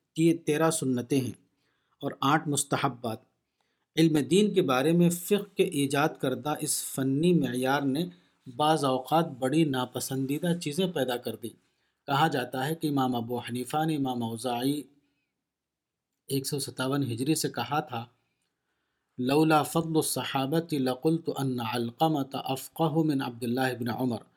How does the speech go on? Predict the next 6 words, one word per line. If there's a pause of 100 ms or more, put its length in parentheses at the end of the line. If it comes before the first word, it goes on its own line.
(480)
حجت
اللہ، (880)
صفحہ (180)
تین
سو
ستائیس۔